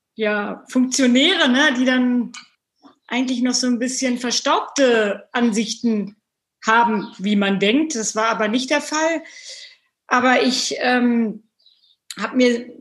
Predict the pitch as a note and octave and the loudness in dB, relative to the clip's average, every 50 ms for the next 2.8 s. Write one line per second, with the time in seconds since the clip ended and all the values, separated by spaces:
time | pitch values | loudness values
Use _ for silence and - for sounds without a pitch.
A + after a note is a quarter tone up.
0 | - - - A#3 A#3 G#3 A#3+ A#3+ A#3 A3+ G#3 A3+ B3+ D4 C4 C#4+ C4 B3 A#3+ A#3 | -16 -6 -2 -2 0 2 2 2 2 2 2 2 2 2 2 2 2 2 2 0
1 | A3 - - A3+ A3+ A3+ A#3 A3+ G#3+ - - A#3 A3 A3 A3 A#3 A3 A3+ - - | -2 0 0 2 2 2 2 0 -2 -2 0 0 0 0 0 0 -2 -2 -2 -4
2 | - - A#3+ G#3 - - - A#3+ A#3 A3 A3 G#3+ G#3 G3 F#3 | -4 -4 -4 -4 -4 -4 -2 0 0 0 0 -2 -4 -6 -8